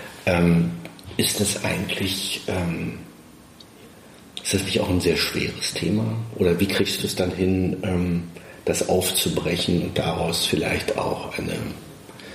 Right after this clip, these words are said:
einen etwas ironischen Kommentar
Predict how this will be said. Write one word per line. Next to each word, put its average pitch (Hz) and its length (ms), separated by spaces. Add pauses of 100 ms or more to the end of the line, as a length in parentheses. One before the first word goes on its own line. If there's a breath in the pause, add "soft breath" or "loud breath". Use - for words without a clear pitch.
(560 loud breath)
einen 87 200
etwas - 340
ironischen 87 480
Kommentar - 680